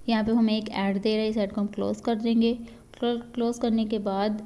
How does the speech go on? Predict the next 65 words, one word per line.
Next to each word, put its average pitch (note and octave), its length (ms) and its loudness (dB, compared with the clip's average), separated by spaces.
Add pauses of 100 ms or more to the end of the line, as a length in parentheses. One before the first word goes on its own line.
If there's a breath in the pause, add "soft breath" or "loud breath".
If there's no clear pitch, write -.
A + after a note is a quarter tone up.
(140)
आप F#3 100 -4
देख G3 160 -4
सकते G#3+ 240 -8
हैं G#3 100 -2
कि G3 200 -4
हमारा F#3+ 300 -2
मेन G3+ 380 2
पेज F#3+ 280 -2
ओपन F#3+ 220 -6
हो G#3 140 0
गया G#3+ 180 0
है, A#3 80 0
डैशबोर्ड। G#3 560 -4
ठीक G3+ 220 -6
है, G#3+ 60 0
यहाँ G#3 260 -2
पे A3 80 -4
हमें G#3 160 -2
सारे G3+ 320 -6
सब्जेक्ट G3 380 -6
शो F#3+ 160 -4
हो F#3+ 140 -2
रहे F#3+ 140 -4
हैं G3 120 -2
कि G#3+ 60 -4
हम G3+ 100 -2
किस G3 200 -6
किस G#3+ 180 -4 (480 loud breath)
सब्जेक्ट G3 420 -2
के F#3+ 80 -2
लिए, F#3 280 0
अ, - 60 -8 (280)
स्टडी F#3 400 -6
कर E3+ 120 -4
सकते F3 320 -10
हैं। - 120 -10 (120)
उसके A3 180 -10
बाद G#3+ 100 2
ऊपर G#3 180 0
ऑप्शन G#3 280 0
है D#4 60 0
become A3 300 0 (120)
tutor। G#3 300 -2 (260)
अगर A3 180 2
आप A3 180 2
ऑनलाइन A3+ 300 2
टीचिंग A3 320 0
करना G3 220 -4
चाह F#3 200 -4
रहे F#3 100 -4
हैं G3+ 100 -4
तो A3+ 120 -4
इस - 260 -8
वेबसाइट F#3+ 300 -4
के G3+ 140 -2
ज़रिए F#3+ 260 -4
से G#3 160 -6
आप G3+ 280 -6
लोग G3+ 140 -4
ऑनलाइन G3+ 300 -2
टीचिंग G3+ 300 -4
भी G#3 80 -2
कर G#3 160 -2
सकते G#3+ 340 -8
हैं। A3+ 220 -2